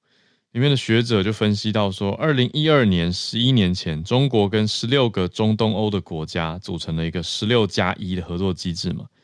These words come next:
结果呢，就被认为说，诶，欧盟就在担心说，这是不是北京要把手伸向E U，伸向欧盟来了？因为你开始动东欧了嘛，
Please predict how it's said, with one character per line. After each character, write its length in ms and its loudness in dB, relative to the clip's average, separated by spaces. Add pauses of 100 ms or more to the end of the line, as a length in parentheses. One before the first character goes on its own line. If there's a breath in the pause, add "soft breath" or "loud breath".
结 100 2
果 160 4
呢， 260 2 (140)
就 140 -4
被 240 2
认 240 4
为 160 4
说， 360 0 (100)
诶， 220 0 (280)
欧 120 2
盟 200 4
就 40 4
在 120 4
担 200 2
心 240 0
说， 160 -2
这 120 -4
是 100 -4
不 60 -2
是 40 -4
北 200 2
京 260 2
要 160 2
把 240 -4
手 300 -6
伸 260 4
向 240 2
E 220 -2
U， 220 -2
伸 220 -2
向 140 -2
欧 180 -4
盟 280 -4
来 140 -12
了？ 200 -12
因 140 2
为 160 2
你 100 -2
开 180 -2
始 120 -4
动 320 0
东 240 0
欧 180 -2
了 80 -6
嘛， 140 -10